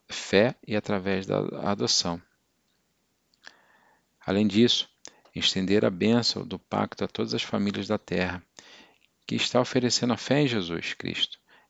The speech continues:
ensinando a verdade e a vida semelhante a Cristo. Depende de você. Pergunto novamente: você fará parte disso? Se, e, se isso significar que você experimentará sofrimentos,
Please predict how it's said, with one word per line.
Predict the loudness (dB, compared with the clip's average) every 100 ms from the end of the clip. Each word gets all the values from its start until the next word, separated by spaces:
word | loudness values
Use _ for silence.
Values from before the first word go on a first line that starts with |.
| -4
ensinando | -2 0 0 -2
a | -2
verdade | -4 0 4 6 4 2
e |
a | 0
vida | -2 -2 -2
semelhante | -4 -2 -2 -4 -6
a |
Cristo. | -6 -6 -8 -12 _ _
Depende | -4 0 0 0
de |
você. | -2 0 0 -2 -8 _ _ _ _ _ _ _ _ _ _ _
Pergunto | -6 -4 -4 -4 -6
novamente: | -4 -4 -6 -8 -14 -20 _ _ _ _
você | -4 -2
fará | 0 2 6 6 6 2 _ _ _ _ -20 -20 _ 2
parte | 4 4 0 -8 -10 _ _ _ _ _
disso? | -10 -2 0 0 -4 -12 _ _ _ _ _ _ _ _ _
Se, | -4 0 0 0 0 0
e, | 0 2 0 0
se | 2 4 6
isso | 4 4
significar | 2 0 -2 -2 -6 -6 0 2 0
que | -4 -4
você | -2 -2 -2 0
experimentará | 2 2 2 2 4 2 2 4 4 4 2
sofrimentos, | -2 -6 -6 -2 2 2 2 -6